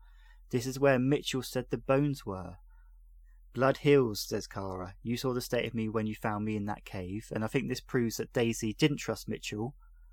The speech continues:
that he carried out the job, and she went to check on his work. Uh, she says, "But I drank him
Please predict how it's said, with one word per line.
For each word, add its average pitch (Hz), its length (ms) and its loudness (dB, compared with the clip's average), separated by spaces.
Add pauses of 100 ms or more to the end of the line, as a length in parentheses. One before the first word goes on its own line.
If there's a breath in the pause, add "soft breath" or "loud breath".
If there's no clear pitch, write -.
(400)
that 110 140 0
he 117 60 -4
carried 107 320 0
out 98 140 -2
the 104 80 -8
job, 98 320 -6
and 104 100 -4
she 110 140 -6
went 104 220 -6
to - 80 -10
check - 260 -6 (220)
on 107 160 -4
his 101 160 -4
work. 101 320 -4 (1120)
Uh, 98 200 -6
she - 140 -10
says, 107 180 -4
"But - 160 -4
I 117 100 0
drank 123 340 0
him 117 320 -2